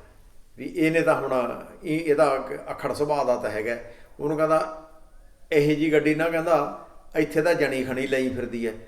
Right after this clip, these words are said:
ਤੇ ਪੰਜਾਬ ਦੇ ਵਿੱਚ ਮੇਰੇ ਕੋਲ ਵੀ ਦੋ ਖੜੀਆਂ ਨੇ ਮੇਰੇ ਘਰੇ, ਲਾ ਦੇ ਮੈਨੂੰ," ਕਹਿੰਦਾ, "ਤੇਰੀ ਆਹ ਸ਼ੇਖੀ ਵਾਲੀ ਗੱਲ ਮੈਨੂੰ ਜਚੀ ਨਹੀਂ।" ਇਹ ਸੀਗਾ ਕਹਿੰਦੇ ਇਹਦਾ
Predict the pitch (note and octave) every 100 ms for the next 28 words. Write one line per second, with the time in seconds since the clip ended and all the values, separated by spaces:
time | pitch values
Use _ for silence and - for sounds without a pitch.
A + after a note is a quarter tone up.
0 | - - - - - E3+ E3+ D#3 C#3+ D3
1 | D3 D3 D#3 D3 D3 D#3 F#3 F#3 C#3+ C#3+
2 | C3+ C#3+ C#3+ G#3 D3 B2+ B2 G2 A#2+ E3+
3 | D3+ A#2 A2+ C3 A#2+ F#2 - - - C3
4 | F3+ F#3 E3+ D#3+ D#3 D3 D3+ D3 C#3 C3+
5 | B2 - A#2+ - B2 G#2 - B2+ B2+ A#2+
6 | A#2+ A#2 A2 A#2+ A2 G2+ A2 G2+ G2 -
7 | - - - F3+ F#3 F#3+ G3 F#3+ E3 D#3+
8 | D#3+ D3+ D#3+ E3 E3